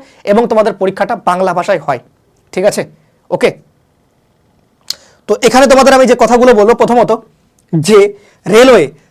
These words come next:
সায়েন্সের যে বিজ্ঞানের যে পার্টটা আছে সেটা তোমাদের প্রত্যুষ স্যার কভার করায়, তোমরা ভালো করে জানো বিজ্ঞানের পার্টটাকে, সেটাকে সুন্দরভাবে কভার করতে হবে। প্রত্যুষ স্যার তোমাদের যেটা করায় সেটা হচ্ছে প্রিভিয়াসে যে বিজ্ঞানের প্রশ্নগুলো এসেছে, কোন কোন চ্যাপ্টার, কোন কোন প্যাটার্ন,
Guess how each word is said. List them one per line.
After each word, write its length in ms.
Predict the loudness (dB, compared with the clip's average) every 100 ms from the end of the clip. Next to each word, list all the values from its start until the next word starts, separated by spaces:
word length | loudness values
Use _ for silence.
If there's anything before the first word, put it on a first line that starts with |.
| -18 -4
সায়েন্সের 480 | 0 0 0 0 0 0 -2
যে 60 | -2 -2
বিজ্ঞানের 440 | -2 -2 0 0 -2
যে 60 | -2
পার্টটা 300 | -2 -2 -2 -2
আছে 100 | -2 -4
সেটা 140 | -4 -2
তোমাদের 220 | -2 -4 -4
প্রত্যুষ 280 | -6 -6 -6
স্যার 120 | -4 -2
কভার 180 | -2 -2 -2
করায়, 180 | -4 -4
তোমরা 140 | -6 -6 -4
ভালো 120 | -6
করে 120 | -4 -6
জানো 120 | -6 -10 -16 _ _ -6
বিজ্ঞানের 360 | -4 -2 -2 -2 -4
পার্টটাকে, 340 | -6 -6 -10 -14 _ _
সেটাকে 300 | -4 -2 0 -2
সুন্দরভাবে 420 | -2 0 0 0 -2
কভার 180 | -2 -2 -4
করতে 180 | -4 -4
হবে। 100 | -4 -6 _ _
প্রত্যুষ 320 | -4 -2 -2 0
স্যার 120 | -2 0
তোমাদের 240 | 0 0 0
যেটা 160 | -2 -2 -2
করায় 200 | -2 -4 _ _ -10
সেটা 220 | -6 0 0
হচ্ছে 200 | 0 -2 -4 -2
প্রিভিয়াসে 500 | 0 2 2 2 0 0
যে 40 | 0
বিজ্ঞানের 360 | -2 0 0 0
প্রশ্নগুলো 420 | -2 -2 -2 0 -2 -2
এসেছে, 240 | -2 -2 -6 -12 _ _ _ -6
কোন 100 | -4 0
কোন 100 | -2 -2
চ্যাপ্টার, 260 | -2 -2 -2
কোন 100 | -4 -2
কোন 100 | -4 -4
প্যাটার্ন, 280 | -4 -4